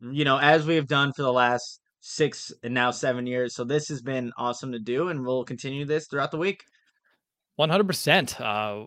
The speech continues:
Speaker 2: so real quick, before we end the show, if you haven't yet, please rate and review our show on Apple Podcasts. I did check today. We're only fifteen reviews away from eight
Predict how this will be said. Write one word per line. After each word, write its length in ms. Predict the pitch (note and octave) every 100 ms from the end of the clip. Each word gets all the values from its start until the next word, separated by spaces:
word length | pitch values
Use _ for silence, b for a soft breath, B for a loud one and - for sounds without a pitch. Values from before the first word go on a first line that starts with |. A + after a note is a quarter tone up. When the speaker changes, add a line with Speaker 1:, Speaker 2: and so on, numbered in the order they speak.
| -
Speaker 2:
so 400 | - D#3 C#3+ C#3
real 240 | D#3 E3 F3+
quick, 180 | G3
before 220 | D3+ C#3 F3
we 260 | D#3+ D#3
end 200 | E3 D#3
the 40 | C#3+
show, 300 | - D#3+ D3
if 140 | B2
you 80 | C3+
haven't 240 | D#3 D#3+
yet, 120 | D3 -
please 300 | B3 A#3 A#2+
rate 180 | C3
and 100 | D3
review 340 | B2+ A#2 C3 B2+
our 180 | A2 G#2+
show 160 | -
on 100 | A#2
Apple 160 | G#2 G2+
Podcasts. 640 | A2 A#2 - B2 A#2 -
I 140 | F2+ A2
did 180 | D#3+
check 200 | - D3+
today. 260 | - A2+ A#2+
We're 100 | C#3
only 140 | F#3+
fifteen 960 | C3+ - - F3+ - - G3+ G3+ G3 F#3
reviews 400 | D#3+ C#3+ E3 D#3
away 460 | C#3 C3+ C#3+ B2+ A#2+
from 260 | - A2 -
eight 360 | - C3+ D3